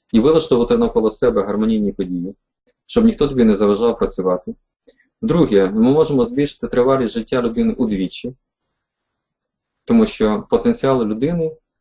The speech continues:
десь там під сто дев'яносто років. Його треба тільки реалізувати. Чому людина не реалізує цей потенціал? Тому що вона себе постійно отруює і на інформаційному рівні, і на фізичному рівні. І вона вмирає передчасно через,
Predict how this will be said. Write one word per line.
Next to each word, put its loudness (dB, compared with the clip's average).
десь -4
там -4
під -6
сто -2
дев'яносто 2
років. -8
Його 2
треба 4
тільки 0
реалізувати. 0
Чому 2
людина 0
не 0
реалізує 0
цей -10
потенціал? -6
Тому -6
що -8
вона -2
себе -2
постійно -4
отруює -4
і 0
на 0
інформаційному -2
рівні, 0
і 2
на 0
фізичному -6
рівні. -8
І -10
вона 2
вмирає 4
передчасно -2
через, 0